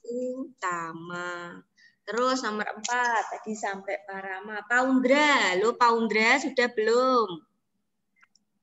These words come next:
Paundra, Paundra, mana Paundra ya? Oke, Paundra nomor empat, Nang. Tiga puluh dua per tujuh jika diubah menjadi pecahan campuran.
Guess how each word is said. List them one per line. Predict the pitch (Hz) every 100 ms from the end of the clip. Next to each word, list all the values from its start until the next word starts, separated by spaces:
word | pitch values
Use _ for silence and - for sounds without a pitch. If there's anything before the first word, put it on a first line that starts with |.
| - - - _
Paundra, | - 180 185 196 196 185 196 202 208 196 -
Paundra, | 196 190 196 196 185 196 190 165
mana | 165 165 175 175
Paundra | 175 175 180 180 226 185 180
ya? | 165 170 - _ _ _
Oke, | 220 233
Paundra | 240 233 240 247 269
nomor | 269 269
empat, | - 262 277 285
Nang. | 285 294 294 262 196 170 - - - - -
Tiga | 311 - 302 311
puluh | 311 330 330 330
dua | 294 277 285 285
per | 294 285
tujuh | 339 359 - 262 233 240 311
jika | - 254 240 233
diubah | 240 226 285 - 302 302
menjadi | 285 262 254 254 254
pecahan | 262 - 254 269 262
campuran. | 262 269 262 269 294 302 190